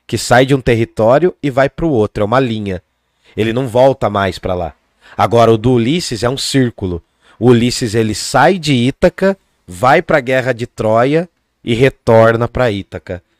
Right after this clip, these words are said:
É uma noção de história cíclica. É uma história que tem o fim,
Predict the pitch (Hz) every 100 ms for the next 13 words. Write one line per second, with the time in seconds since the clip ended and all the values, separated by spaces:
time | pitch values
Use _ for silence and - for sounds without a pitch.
0 | _ 107 110 110 107 113 107 113 - 110
1 | 117 - 120 110 101 92 95 85 _ _
2 | 92 104 104 - 107 110 123 - 110 110
3 | - _ - 107 - - 139 151 190 233